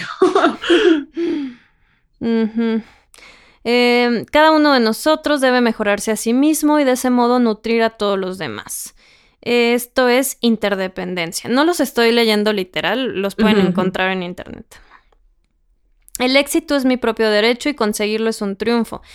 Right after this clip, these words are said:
Speaker 2: El verdadero triunfo no puede ser robado, copiado, ni recibido por casualidad. Esto está bueno. No, no voy a enmascarar mi triunfo bajo esos métodos ni bajo ningún otro. Voy a ganar mi éxito.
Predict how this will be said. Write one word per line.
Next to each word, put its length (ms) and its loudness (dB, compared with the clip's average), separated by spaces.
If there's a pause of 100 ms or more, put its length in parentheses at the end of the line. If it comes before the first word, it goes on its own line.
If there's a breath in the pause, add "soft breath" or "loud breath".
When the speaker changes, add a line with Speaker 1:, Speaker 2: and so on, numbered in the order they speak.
(180 loud breath)
Speaker 2:
El 140 -2
verdadero 380 4
triunfo 340 -2
no 180 -2
puede 180 -2
ser 200 -2
robado, 520 0
copiado, 600 -2 (320 soft breath)
ni 300 2
recibido 600 0
por 200 -6
casualidad. 580 -10 (540 soft breath)
Esto 300 -2
está 200 0
bueno. 360 2 (440)
No, 500 0
no 200 2
voy 220 2
a 80 4
enmascarar 580 2
mi 140 2
triunfo 480 0
bajo 380 0
esos 320 -4
métodos 580 -2
ni 160 0
bajo 260 -2
ningún 440 -2
otro. 300 -6
Voy 240 0
a 100 2
ganar 400 -2
mi 200 -4
éxito. 480 -14